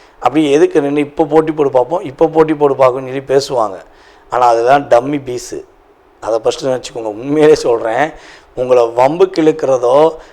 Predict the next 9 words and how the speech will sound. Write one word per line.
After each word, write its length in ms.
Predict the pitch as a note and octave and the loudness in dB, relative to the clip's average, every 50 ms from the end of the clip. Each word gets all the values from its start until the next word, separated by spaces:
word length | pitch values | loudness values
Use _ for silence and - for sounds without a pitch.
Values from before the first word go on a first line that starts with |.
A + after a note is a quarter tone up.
| _ _ | _ _
இல்ல 160 | - C3 C#3 | 2 2 2
உங்களை 240 | C3+ C3 C3 B2+ B2 | 2 2 0 0 0
வ-, 440 | B2 A#2+ B2 B2 B2 A#2+ A#2+ B2 A#2+ | 0 2 2 2 2 2 2 0 2
வச்சு 340 | B2 C3+ C3+ - - F#3+ F#3 | 2 2 2 2 0 0 0
செய்ய 240 | - - E3+ D#3 D#3 | 2 2 2 2 0
நினைக்கிற 340 | D3+ D3 C#3+ C#3 C3+ C3+ B2 | -2 -4 -6 -4 -2 -2 -2
எல்லாமே 400 | B2 C3 D3 D#3 D#3+ E3 F3 F3 | 0 0 2 2 2 2 2 0
டம்மி 380 | E3 D3 C#3+ C3+ C#3+ D#3+ E3+ | 2 4 2 2 2 2 -4
பீஸு. 420 | E3 C#3+ D3 C#3 - - A2 E2 | -4 -4 -6 -6 -6 -8 -10 -12